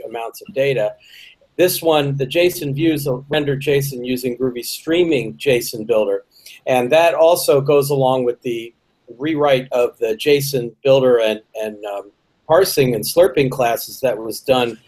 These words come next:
a couple of Groovy versions ago in order to make that far more efficient as well. Uh, then when they, when they render things using X M L, they also use the, the markup template engine, which has been around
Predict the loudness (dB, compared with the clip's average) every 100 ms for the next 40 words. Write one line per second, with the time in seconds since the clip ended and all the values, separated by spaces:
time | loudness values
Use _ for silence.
0 | -20 -6 -6 0 2 4 2 2 0 0
1 | 2 2 2 -4 -8 0 2 2 2 2
2 | 2 -2 0 -2 -2 -2 -2 -2 -2 -4
3 | -6 -6 -8 -10 -10 -2 0 2 0 _
4 | _ -20 _ -2 0 4 4 4 2 4
5 | 4 4 0 -8 -4 0 0 2 2 2
6 | 2 0 2 0 0 -2 -8 -16 -12 -4
7 | -2 -2 -2 -2 -6 -6 -2 0 2 4
8 | 4 4 2 -2 -4 -4 -4 -2 -4 -4
9 | -4 -2 0 -2 -4 -2 -2 0 0 0
10 | -2 -6 -8 -10 -12 -12 -6 -2 0 0
11 | -2